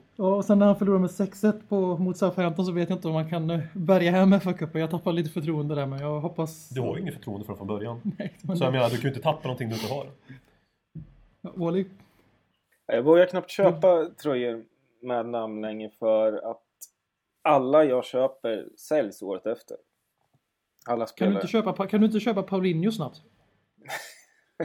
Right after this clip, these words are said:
Speaker 3: Nej, just
Speaker 1: Adebayor
Speaker 3: därför
Speaker 1: då?
Speaker 3: gör jag inte det.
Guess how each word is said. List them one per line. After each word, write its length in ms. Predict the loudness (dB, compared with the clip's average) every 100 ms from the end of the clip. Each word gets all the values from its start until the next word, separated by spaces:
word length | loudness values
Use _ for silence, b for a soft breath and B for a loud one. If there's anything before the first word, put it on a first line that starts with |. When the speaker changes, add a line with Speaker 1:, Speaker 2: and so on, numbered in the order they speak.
| -10 -14 -16 B B -12
Speaker 3:
Nej, 260 | -6 0 6
just 180 | 6 8
Speaker 1:
Adebayor 280 | 8 10 8
Speaker 3:
därför 180 | 6
Speaker 1:
då? 60 | 6
Speaker 3:
gör 220 | 8 10
jag 100 | 8
inte 160 | 6 0
det. 200 | -2